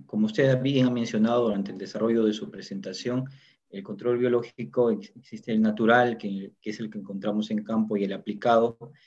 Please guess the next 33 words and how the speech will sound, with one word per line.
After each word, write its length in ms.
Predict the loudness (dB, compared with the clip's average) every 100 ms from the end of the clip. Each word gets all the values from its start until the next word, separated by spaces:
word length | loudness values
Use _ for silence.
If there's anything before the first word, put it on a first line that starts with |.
| _ _
que 120 | -14
es 100 | -8
el 140 | -8 -4
que 100 | 0
básicamente 680 | 0 -2 2 4 4 2
se, 540 | -2 -6 -8 -8 -12 -16 -20
se 220 | -20 -18
trabaja, 480 | -4 0 0 0 -6
se 200 | -8 -6
cría 340 | 0 2 4
en 180 | 2 -2
un 120 | -4
laboratorio, 680 | -2 -2 -2 -2 0 0 -2 -12
¿no? 180 | -16 -18 _ _ _ _ _
Y 260 | -6 -6 -6 -10 _ _ 0
la 280 | 2 2
consulta 500 | 0 -2 -2 0 4
iba 140 | 6 4
referida 520 | 2 0 2 2 0
a 180 | -4 -4
cómo 640 | 0 2 6 4 4 0 -8 _ _ _
cuidar 420 | 2 4 6 6
y 60 | 4
preservar 680 | 2 0 2 2 4 4
ese 420 | 2 0 -4 -6 -8
control 380 | -2 0 2 4
biológico 580 | 6 4 4 0 0 0
natural 720 | 2 0 0 4 6 4 2
que 140 | -2
es, 320 | -10 -12 -18 _
que, 280 | -20 -20 -20 _ _ _
que 140 | -14 -10
por, 600 | 2 4 4 0 -10